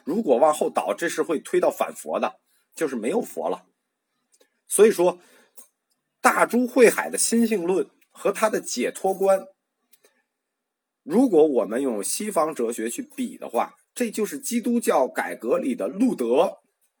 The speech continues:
他就把禅宗的佛教改革潮流推到了顶点。因为虽然禅宗的主流是从来没有承认过心外有佛这件事情，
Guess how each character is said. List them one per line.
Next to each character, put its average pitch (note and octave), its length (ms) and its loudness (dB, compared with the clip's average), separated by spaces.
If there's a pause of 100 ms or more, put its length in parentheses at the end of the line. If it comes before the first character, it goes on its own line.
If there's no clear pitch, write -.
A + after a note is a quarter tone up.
(960)
他 B3 160 2
就 B3+ 140 4
把 - 440 -4
禅 F3+ 320 0
宗 A#3+ 360 2
的 - 260 -2
佛 - 320 -4
教 F3+ 220 0
改 - 200 -8
革 F2+ 240 -6
潮 A#2+ 240 -6
流 A2 220 -4
推 F#3 240 -6
到 D#3 160 -4
了 A2 100 -2
顶 C#3+ 320 -2
点。 F#3 260 0 (1700)
因 A#3 140 4
为 F#3 300 2 (180)
虽 - 280 0
然 G#2 400 -4 (240)
禅 F#3 320 0
宗 B3 120 2
的 F#3 120 2
主 F#2 200 -10
流 D2 380 -10 (380)
是 G#3+ 400 0
从 B2+ 280 -4
来 A2 200 0
没 A2+ 100 -2
有 G2 160 -4
承 F#2 240 -12
认 G2 140 -6
过 E2+ 120 -4
心 G2 220 -6
外 E2+ 140 -2
有 C#2+ 120 -6
佛 C#2 220 -10
这 D#2+ 80 -10
件 D2 180 -12
事 C#2+ 220 -14
情， - 140 -20